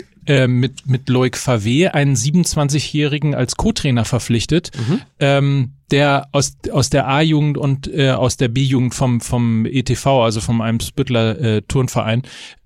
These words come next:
Speaker 1: ähm, als Co-Trainer, äh, als, als Trainer auch kommt. Und,
Speaker 2: Mhm.
Speaker 1: und das finde ich ehrlicherweise, wie gesagt, wenn wir die Klammer immer schließen, auch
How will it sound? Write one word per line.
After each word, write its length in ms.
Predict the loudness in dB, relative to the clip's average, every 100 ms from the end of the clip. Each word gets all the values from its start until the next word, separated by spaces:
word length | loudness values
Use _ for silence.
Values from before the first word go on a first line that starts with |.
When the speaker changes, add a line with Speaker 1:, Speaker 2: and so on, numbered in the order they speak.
| 0
Speaker 1:
ähm, 540 | 4 4 4 2 0 -6 _ _ _ _ _ -18 -6
als 220 | -2 0
Co-Trainer, 380 | 2 2 0 0
äh, 80 | 2
als, 300 | 2 0 0
als 220 | 0 0
Trainer 360 | 0 2 2 0
auch 180 | -4
kommt. 320 | -6 -6 -4 -2
Und, 220 | 0 0
Speaker 2:
Mhm. 80 | 0
Speaker 1:
und 160 | 2
das 180 | 0 0
finde 200 | 2 2
ich 120 | 2
ehrlicherweise, 720 | 0 2 2 2 2 2 0 -2 -14 -20 -20 -4
wie 100 | 0
gesagt, 380 | 2 2 0 0
wenn 140 | 0
wir 80 | 0
die 100 | -2
Klammer 380 | 0 2 4 4
immer 240 | 2 2
schließen, 420 | 0 0 0 0 0
auch 340 | 2 2 -2